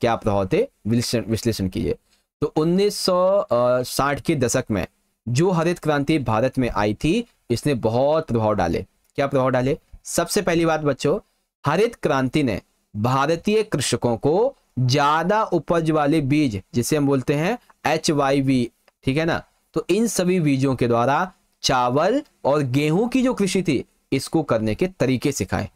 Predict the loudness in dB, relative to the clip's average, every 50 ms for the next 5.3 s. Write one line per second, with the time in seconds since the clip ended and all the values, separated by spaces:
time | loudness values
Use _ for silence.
0 | _ _ -4 -4 -2 0 0 0 0 0 0 0 0 -2 -2 -2 0 0 0 0
1 | -2 -4 -10 _ _ _ -4 -4 -2 0 0 0 0 0 0 -2 0 -2 -2 -2
2 | -2 -2 -2 0 0 0 0 0 0 -2 -2 0 -2 -2 -2 -4 _ _ _ _
3 | -2 -2 -2 -2 -2 -2 0 0 -2 0 0 0 2 2 2 2 0 0 0 0
4 | 0 0 0 -2 -2 0 0 0 0 0 0 0 -2 -2 -2 -2 -2 0 -2 -2
5 | 0 -2 -2 -2 -2 -4